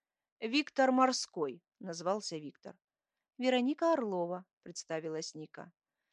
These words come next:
"Вижу, я в компании знаменитостей. Наслышана о ваших расследованиях, госпожа Орлова. Кое-какие спецвыпуски вашей газеты переведены на немецкий язык и издаются у нас в Германии. А вы знаменитый Витька-священник?"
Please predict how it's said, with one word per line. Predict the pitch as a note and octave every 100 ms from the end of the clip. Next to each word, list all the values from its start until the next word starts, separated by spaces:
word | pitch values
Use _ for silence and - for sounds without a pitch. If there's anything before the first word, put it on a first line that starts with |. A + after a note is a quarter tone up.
| _ _ _ _
"Вижу, | G#3+ A3 E4 E4 D4+ D4
я | C#4 D4
в |
компании | - C#4+ C#4+ C#4+ C#4+
знаменитостей. | C4 C4 B3+ A#3+ C#4 - A#3 - D#3 F3
Наслышана | A3+ C#4+ C4 C#4+ E4+ D#4+ A3+
о |
ваших | G3+ G3 G3+ G3+
расследованиях, | G3 - F3+ A3 D4 B3 F3+
госпожа | E3+ - F#3 F3 E3+
Орлова. | E3+ E3 D#3 C#3 - _ - - _ -
Кое-какие | C4 F4 E4 D#4 D4 D4+
спецвыпуски | - C#4 A#3+ A#3+ C4 C4+ -
вашей | A3 G#3+ A3+
газеты | G#3 G3+ F#3+ B3+ D4
переведены | C#4 A#3+ G#3 F#3+ F#3+ A3+
на | A#3+
немецкий | G#3+ F3 F#3 - C4
язык | C4 F3+ F3+ -
и | G3
издаются | F3+ E3+ E3+ F3 B3 D#4
у | B3+
нас | E3 D#3 F3+
в | G3
Германии. | G3 F#3+ D#3 D3+ D3+ D#3+ _ _ _ _ _
А | F3
вы | E3 F#3 A3
знаменитый | A#3 A3+ G#3+ A3 G#3+ A3+
Витька-священник?" | G3 G#3 - G#3 - A3 - E4 C4 C#3 _